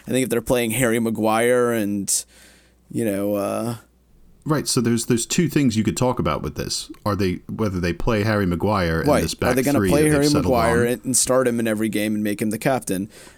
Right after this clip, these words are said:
Speaker 1: Um,
Speaker 2: But
Speaker 1: I
Speaker 2: what
Speaker 1: think
Speaker 2: makes you think they're not going to start him? Like, Gareth
Speaker 1: No, no,
Speaker 2: Southgate
Speaker 1: I think
Speaker 2: just
Speaker 1: they
Speaker 2: has
Speaker 1: are.
Speaker 2: this
Speaker 1: I thi-, and I think that, that,
Speaker 2: undying
Speaker 1: that,
Speaker 2: love
Speaker 1: that
Speaker 2: for
Speaker 1: will
Speaker 2: him.
Speaker 1: inevitably be their downfall, you know?
Speaker 2: But do you think that could be their downfall in the group stage?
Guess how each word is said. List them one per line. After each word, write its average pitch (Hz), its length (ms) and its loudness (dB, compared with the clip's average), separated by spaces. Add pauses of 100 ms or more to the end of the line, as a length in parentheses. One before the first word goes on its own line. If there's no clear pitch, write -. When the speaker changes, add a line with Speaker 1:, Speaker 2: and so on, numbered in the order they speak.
(120)
Speaker 1:
Um, 104 160 0
Speaker 2:
But - 0 -
Speaker 1:
I - 0 -
Speaker 2:
what 107 100 2
Speaker 1:
think 160 140 2
Speaker 2:
makes 175 200 2
you 156 80 4
think 147 260 2
they're 123 140 4
not 113 420 2
going 101 260 2
to 87 80 -2
start - 340 -4
him? - 300 -10
Like, 101 140 -4
Gareth 160 200 0
Speaker 1:
No, 196 120 4
no, 170 40 4 (160)
Speaker 2:
Southgate 151 40 0
Speaker 1:
I 143 100 2
think - 40 -2
Speaker 2:
just - 180 2
Speaker 1:
they 160 60 4
Speaker 2:
has 180 180 4
Speaker 1:
are. 131 100 0
Speaker 2:
this 117 120 0
Speaker 1:
I 143 100 2
thi-, 151 200 0
and 160 80 0
I 156 80 2
think 170 240 0
that, 147 160 0
that, 135 140 2
Speaker 2:
undying 113 520 4
Speaker 1:
that, 98 60 2
Speaker 2:
love 110 160 0
Speaker 1:
that 165 140 2
Speaker 2:
for 160 80 2
Speaker 1:
will 165 140 4
Speaker 2:
him. 151 100 2
Speaker 1:
inevitably 147 480 2
be 135 160 2
their 113 160 0
downfall, 135 500 -4 (180)
you 104 140 -6
know? 87 220 -6 (1120)
Speaker 2:
But 107 240 0
do 104 80 0
you 104 60 0
think 123 180 2
that 113 100 0
could 101 120 0
be 107 100 4
their 98 160 2
downfall 95 480 0
in 85 60 2
the 73 80 -4
group 131 220 0
stage? 185 480 0